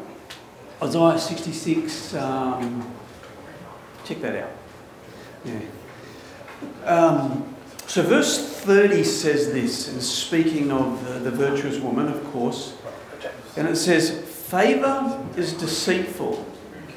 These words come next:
and beauty is vain, but a woman that fears the Lord, she shall be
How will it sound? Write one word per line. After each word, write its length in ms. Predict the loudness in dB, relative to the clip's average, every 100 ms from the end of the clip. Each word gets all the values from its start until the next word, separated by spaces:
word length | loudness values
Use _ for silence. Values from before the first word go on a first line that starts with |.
| -4
and 220 | -2 0
beauty 640 | 0 2 2 0 0 0 0
is 180 | 0
vain, 680 | -2 2 2 4 2 0 -2 -8 -14 -18 -16 -16 -14 -14 -4
but 140 | 0 2
a 60 |
woman 520 | 2 4 6 6 6 4
that 180 | 2
fears 600 | -2 -6 -2 0 2 0 0
the 120 | -2
Lord, 600 | 2 4 4 4 2 0 -6 -12 -14
she 360 | -12 -4 -2 -2
shall 600 | -2 -2 2 4 4 2
be 300 | 2 2